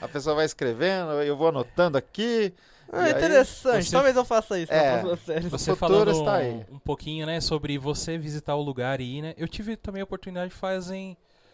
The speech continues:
Speaker 3: vai fazer um pouco mais de um ano, eu estive lá na França. Eu
Speaker 1: É.
Speaker 3: estive a trabalho, eu fui a trabalho na Bélgica e ac-, acabei visitando a França lá. Fiquei
Speaker 1: Maravilha.
Speaker 3: mais ou menos um mês ali.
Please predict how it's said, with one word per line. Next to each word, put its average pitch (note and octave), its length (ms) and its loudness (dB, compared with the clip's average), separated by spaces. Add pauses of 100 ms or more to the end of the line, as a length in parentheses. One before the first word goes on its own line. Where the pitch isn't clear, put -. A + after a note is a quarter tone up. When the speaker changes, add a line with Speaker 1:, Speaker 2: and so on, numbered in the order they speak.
(540)
Speaker 3:
vai C#3+ 120 -8
fazer F3 260 -6
um F3+ 80 -8
pouco - 260 -6
mais G3 160 -2
de F#3 80 -6
um F#3 100 -4
ano, F#3+ 160 -4
eu - 20 -6
estive G3 300 -8
lá F3+ 120 -6
na F3 100 -8
França. D#3+ 540 -10
Eu - 60 -12
Speaker 1:
É. - 20 -12
Speaker 3:
estive D3 300 -8
a D3+ 80 -6
trabalho, C3 1040 -8
eu - 80 -16
fui C#3+ 200 -8
a C#3 60 -8
trabalho B2+ 440 -8
na C3 120 -8
Bélgica D3+ 440 -6
e D3+ 40 -10
ac-, D3 100 -14 (300)
acabei C3 220 -14
visitando C3 420 -16
a A#2+ 260 -14
França C#3 480 -18
lá. C3 140 -12 (500)
Fiquei A#2+ 280 -10
Speaker 1:
Maravilha. G#2+ 380 -20
Speaker 3:
mais C3 200 -10
ou C3+ 40 -10
menos C#3 280 -8
um C#3+ 80 -10
mês A#2+ 460 -10
ali. A2+ 220 -18